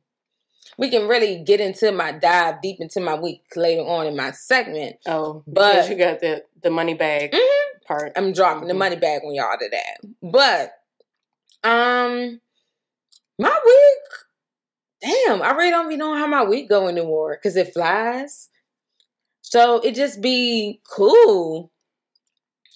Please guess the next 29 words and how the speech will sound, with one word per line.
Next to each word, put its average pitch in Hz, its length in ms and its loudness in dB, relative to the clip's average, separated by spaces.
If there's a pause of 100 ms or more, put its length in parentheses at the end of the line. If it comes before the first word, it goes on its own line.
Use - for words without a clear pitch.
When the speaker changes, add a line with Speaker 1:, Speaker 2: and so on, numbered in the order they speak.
Speaker 1:
I 185 100 0
be 190 120 -4
chilling. 233 600 0 (380)
As 180 80 -6
long 208 160 -2
as 226 80 -4
I 208 80 2
can 185 240 -4
wake 175 200 0
up 190 120 0
every 180 280 0
day, 175 720 0 (260)
make 185 280 -2
it 190 60 2
out 190 180 2
here 190 100 -4
and 185 100 -6
get 180 120 -4
some 180 160 -4
money, 180 340 -2
I'm 170 180 -4
cool. 185 760 -2 (1120)
Like, 240 500 0
I 622 240 -2 (160)
don't - 20 4
know. 196 100 4
My 381 160 -2
week 571 180 6
was 480 120 -6